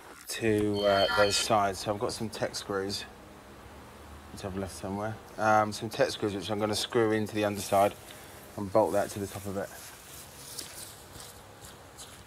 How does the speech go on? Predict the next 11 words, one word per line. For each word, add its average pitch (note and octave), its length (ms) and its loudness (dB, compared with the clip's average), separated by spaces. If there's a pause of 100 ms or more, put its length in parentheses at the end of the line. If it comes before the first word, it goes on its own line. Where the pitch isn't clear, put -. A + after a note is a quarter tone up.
(2500)
And C#3 100 4
here's D3+ 180 8
a C#3 60 2
crazy B2+ 360 10
thing. A2 200 8 (1080)
I C3 60 0
got D3 180 12
these D3 200 8
from C3+ 460 12 (120)
Screwfix. - 1000 8 (1400)
Yeah. A#2 400 6